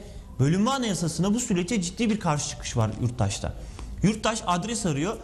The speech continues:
Bu anlamda pazar günkü toplantı Vatan, e, Cu-,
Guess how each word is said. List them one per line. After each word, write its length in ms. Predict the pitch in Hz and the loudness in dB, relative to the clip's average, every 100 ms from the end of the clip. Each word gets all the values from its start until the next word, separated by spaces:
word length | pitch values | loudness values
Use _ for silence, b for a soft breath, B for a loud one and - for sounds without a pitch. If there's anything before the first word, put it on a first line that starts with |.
| B B B | B B B
Bu 60 | 202 | 0
anlamda 420 | 233 240 220 160 | 2 0 0 0
pazar 340 | 143 151 240 | 2 4 2
günkü 300 | 262 233 170 | 2 0 0
toplantı 500 | 165 160 156 160 202 | -2 0 0 0 0
Vatan, 340 | 170 170 185 185 B B - | 0 0 0 -2 B B 0
e, 340 | 143 143 139 135 | 2 4 2 0
Cu-, 200 | 160 | -4